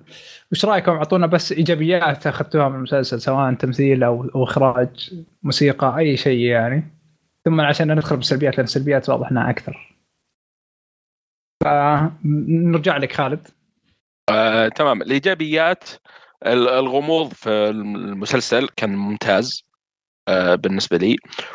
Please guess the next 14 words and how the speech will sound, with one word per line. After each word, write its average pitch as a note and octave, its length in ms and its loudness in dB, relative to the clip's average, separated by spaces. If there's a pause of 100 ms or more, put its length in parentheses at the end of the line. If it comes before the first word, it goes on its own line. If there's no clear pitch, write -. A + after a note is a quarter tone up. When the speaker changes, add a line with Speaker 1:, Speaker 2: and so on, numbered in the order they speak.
(140)
Speaker 2:
والشخصيات B2 960 -2 (520)
ب-، G2+ 200 -2
بش-، G#2+ 140 -10
بالذات A2 500 -4
شخصية، - 460 -4 (100)
آه، F#2+ 400 -4 (500)
المحقق G2+ 560 -6
اللي G2+ 140 -2
اسمه F#2+ 500 -2
رالف، A2 540 0 (280)
آه، G1+ 260 -6
أتوقع - 320 -6
اسمه F#2 200 -8
كذا، G2+ 360 -4